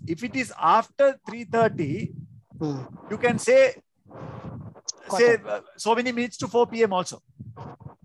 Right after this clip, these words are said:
Speaker 1: Even
Speaker 2: Okay.
Speaker 1: three thirty, if you say three thirty-five, you can say thirty-five minutes past three P M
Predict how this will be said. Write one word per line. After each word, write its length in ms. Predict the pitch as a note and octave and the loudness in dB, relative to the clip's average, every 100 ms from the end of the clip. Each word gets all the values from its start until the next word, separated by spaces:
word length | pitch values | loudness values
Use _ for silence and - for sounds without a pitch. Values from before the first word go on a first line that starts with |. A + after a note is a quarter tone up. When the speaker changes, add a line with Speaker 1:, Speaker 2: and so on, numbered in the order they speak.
| - - - - - - - - _ | -16 -16 -16 -18 -18 -18 -18 -20 _
Speaker 1:
Even 240 | F3+ A#3 C#4+ | -2 0 0
Speaker 2:
Okay. 100 | A#3 | -2
Speaker 1:
three 120 | A#3+ | -2
thirty, 320 | A#3+ A#3 A#3 F3 | 2 2 2 -4
if 80 | |
you 80 | A3 | -6
say 140 | G#3 A#3 | -2 -2
three 260 | - A3+ | -2 -8
thirty-five, 800 | - A3 G3+ F#3+ G3+ F3 C#3 G3+ - | 0 0 0 -2 0 0 0 -6 -10
you 100 | F3+ | -10
can 180 | G#3 G3 | -10 -4
say 120 | A3 | -4
thirty-five 600 | - F3+ G3+ G3+ A#3+ A3 | 2 2 2 -2 -4 -4
minutes 320 | A3 A3+ - | -6 -8 -4
past 320 | - G#3+ - | 2 2 0
three 180 | - G3 | -6 -10
P 260 | F#3 F#3+ C3+ | -6 -4 -4
M 160 | E3 | -8